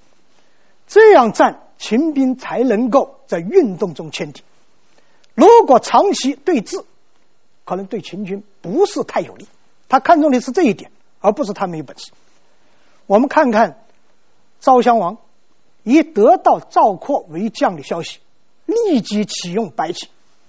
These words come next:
说明他也认为在所有的秦军将领里头，恐怕除了白起，还真的没有谁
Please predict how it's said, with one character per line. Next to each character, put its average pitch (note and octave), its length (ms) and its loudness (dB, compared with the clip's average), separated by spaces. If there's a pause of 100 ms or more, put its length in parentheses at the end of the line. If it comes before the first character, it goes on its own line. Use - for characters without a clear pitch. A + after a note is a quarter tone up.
(360)
说 - 220 2
明 F#3+ 200 -4 (340)
他 C#4+ 240 2
也 F3+ 160 -2
认 C3 180 -14
为 - 100 -20 (600)
在 A3+ 160 2
所 D4 400 4
有 A#3 140 2
的 D#3 100 -10
秦 A3 240 -10
军 G#3 160 -6
将 F3 220 -4
领 D#3 120 -14
里 C3+ 100 -16
头， - 120 -20 (640)
恐 G3 160 -4
怕 G3 120 2
除 A#3 260 -4
了 G#3+ 100 0
白 D#3+ 260 -6
起， - 200 -14 (420)
还 F#3+ 160 -8
真 G#4+ 480 0
的 D#4 120 4
没 G3+ 160 -2
有 F3+ 100 -4
谁 E3 260 -12